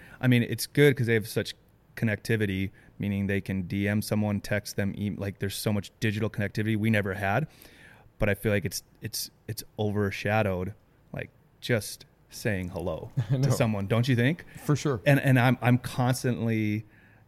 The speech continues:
Speaker 1: and I try to be, I balance when I, I go back to Arizona, 'cause that's my family, is being the cool uncle who comes in and, like, embraces, "Oh, you, YouTube this and that," like,
Speaker 2: <laughs>
Speaker 1: love, love that. And, like, they're so much further ahead than I ever was with technology, 'cause if I had a,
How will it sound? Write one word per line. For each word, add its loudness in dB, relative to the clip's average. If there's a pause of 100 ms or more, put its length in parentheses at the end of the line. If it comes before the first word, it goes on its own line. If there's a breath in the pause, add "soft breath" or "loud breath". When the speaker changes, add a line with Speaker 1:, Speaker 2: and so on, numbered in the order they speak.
(120)
Speaker 1:
and 4
I 6
try 4
to 2
be, 2
I 2
balance 2
when 0
I, 2 (160)
I -2
go 0
back 0
to -2
Arizona, 0
'cause -10
that's -8
my -6
family, 0
is -4 (640 soft breath)
being 2
the -4
cool 6
uncle 2
who -2
comes 2
in 4
and, 0
like, 0
embraces, 0 (100)
"Oh, 4 (380 loud breath)
you, 2
YouTube 6
this 6
and 2
that," 4
like, 2
Speaker 2:
<laughs> -18
Speaker 1:
love, 4
love 6
that. 2
And, 2
like, 0
they're 2
so 0
much 2
further 0
ahead 0
than 0
I 0
ever -2
was -2
with -10
technology, -6
'cause -6 (400 loud breath)
if -10
I 2
had 2
a, -4